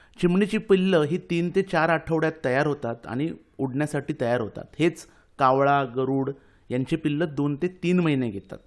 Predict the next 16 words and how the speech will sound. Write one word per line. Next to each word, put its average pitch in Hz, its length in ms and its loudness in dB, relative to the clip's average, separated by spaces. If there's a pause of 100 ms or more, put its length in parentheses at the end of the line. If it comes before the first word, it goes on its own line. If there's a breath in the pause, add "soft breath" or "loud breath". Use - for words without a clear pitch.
(1200)
कारण 180 180 2
चिमणीची 180 600 -2
घरटी 139 680 -2
ही 151 100 -4
पाच 139 380 -2
ते 170 80 -2
सहा 143 220 -4
फुटावर 143 420 0
असतात, 110 260 -8
त्याच्यामुळे 139 420 -4
त्या 147 140 -2
पिल्लांची 143 560 -2
कोणी 156 220 -4
शिकार 175 340 0
करू 165 240 0
नये 120 280 -2